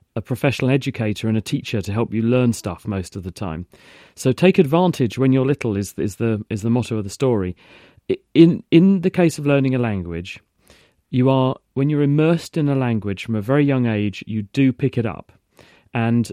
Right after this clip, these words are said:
it's certainly possible for individuals to learn multiple languages in this way. And, and I certainly have friends who, uh, mixed race families where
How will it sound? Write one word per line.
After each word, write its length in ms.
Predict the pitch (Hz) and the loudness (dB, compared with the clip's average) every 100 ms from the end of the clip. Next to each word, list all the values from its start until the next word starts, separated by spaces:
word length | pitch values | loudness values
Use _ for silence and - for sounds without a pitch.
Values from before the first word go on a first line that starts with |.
| - | -4
it's 240 | 127 - | -4 -4
certainly 320 | - 165 - | -2 0 0
possible 540 | 165 131 - 98 101 107 | -4 -6 -6 -6 -4 -4
for 280 | - 123 - | -6 -6 -2
individuals 560 | 139 131 120 120 117 - | -2 0 -2 -2 -4 -4
to 120 | 117 | -2
learn 360 | 117 131 117 | 0 2 2
multiple 400 | 110 131 - 131 | 2 0 -2 -4
languages 500 | 123 117 101 90 101 113 | -2 -2 -4 -6 -4 -2
in 120 | 107 | -2
this 200 | 107 - | -4 -4
way. 400 | 104 78 78 107 _ _ _ - _ - - _ | -6 -6 -8 -12 _ _ _ -20 _ -20 -20 _
And, 320 | 127 123 117 - | 0 4 2 0
and 100 | 120 | -2
I 140 | 131 135 | 0 0
certainly 320 | - 135 113 | 0 -2 0
have 140 | 123 120 | -2 -4
friends 560 | - 135 104 101 - - | -2 0 0 -2 -6 -6
who, 380 | 117 120 117 - _ - | 0 2 0 -2 _ -8
uh, 300 | 117 117 113 - | -4 -2 -4 -6
mixed 320 | - 123 - 143 | -4 -4 -2 0
race 220 | 139 - | 2 0
families 680 | 117 101 87 90 107 - - | -4 -4 -4 -6 -6 -10 -10
where 320 | 110 113 113 | -4 -2 -2